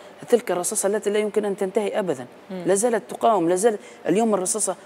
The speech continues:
Speaker 1: ورصاصة المقاومة هي وراثة بالنسبة لنا. سنق-، سنسلمها جيل إلى، بعد جيل.
Speaker 2: وراثة.
Speaker 1: ولن نستسلم. لن نستسلم
Speaker 2: أن-،
Speaker 1: أبدًا.
Speaker 2: أنت تو عندك تقريبًا خمس سنوات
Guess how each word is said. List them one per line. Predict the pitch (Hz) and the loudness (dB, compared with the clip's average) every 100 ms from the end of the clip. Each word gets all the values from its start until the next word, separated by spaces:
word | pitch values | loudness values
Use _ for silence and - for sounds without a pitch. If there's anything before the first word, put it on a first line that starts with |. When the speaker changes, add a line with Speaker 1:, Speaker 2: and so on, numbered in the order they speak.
| - | -4
Speaker 1:
ورصاصة | 147 160 165 196 180 | 0 2 0 -2 0
المقاومة | 170 165 220 220 202 | 0 0 0 0 2
هي | 208 | 2
وراثة | 202 196 214 226 170 | 4 6 4 4 0
بالنسبة | 131 139 147 - 127 | -2 -2 -4 -6 -4
لنا. | 131 131 131 - - - - | -4 -4 -8 -18 -20 -20 -12
سنق-، | - 160 160 - | -2 0 -2 -4
سنسلمها | - 151 156 156 160 170 139 | -4 -2 -2 -2 -2 -2 -2
جيل | 147 143 139 139 - - | -4 -4 -4 -4 -6 -4
إلى، | 143 | -2
بعد | 143 135 127 | 0 0 -4
جيل. | 120 139 135 127 - | -4 -2 -2 -4 -10
Speaker 2:
وراثة. | 202 226 208 | -4 0 4
Speaker 1:
ولن | 160 202 | 4 4
نستسلم. | 190 - 175 - 120 - - | 0 -2 -4 -4 -10 -18 -10
لن | - 262 269 | -4 0 0
نستسلم | - 262 - - | 0 -2 -2 -2
Speaker 2:
أن-، | |
Speaker 1:
أبدًا. | 294 262 | -2 -2
Speaker 2:
أنت | 277 - | -4 -8
تو | 254 277 294 | -2 0 0
عندك | 269 269 247 | -2 -4 -6
تقريبًا | 254 240 233 269 247 | -6 -6 -4 -2 -2
خمس | 233 254 240 | -2 -8 -6
سنوات | - 202 185 165 | -6 -4 -6 -10